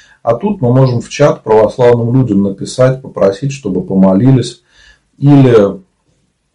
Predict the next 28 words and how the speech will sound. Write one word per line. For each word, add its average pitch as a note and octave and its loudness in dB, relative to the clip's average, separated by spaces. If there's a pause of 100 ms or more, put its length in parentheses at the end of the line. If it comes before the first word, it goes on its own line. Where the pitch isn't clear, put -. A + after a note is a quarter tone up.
(440)
попросить C3 -2
какого-то B2 -4
совета, A#2 2
как G#2+ -6
поступить. G2 -12 (580)
И A#2 -14
вы A#2+ -2
знаете, B2+ -2
находятся A#2+ -4
люди, C3 2
которые F#2+ -2
готовы G#2+ 0
подсказать, - -4
поскольку - -10
там G2 -6
много G#2+ 0
людей, A#2+ -2
и - -8
все - -6
разные. C3 0
Кто-то - -6 (440)
там E2 -14
врач, A2+ 0
кто-то B2+ -6
учитель, F#2+ -8
кто-то - -8
юрист, G#2 0
кто-то G2+ -2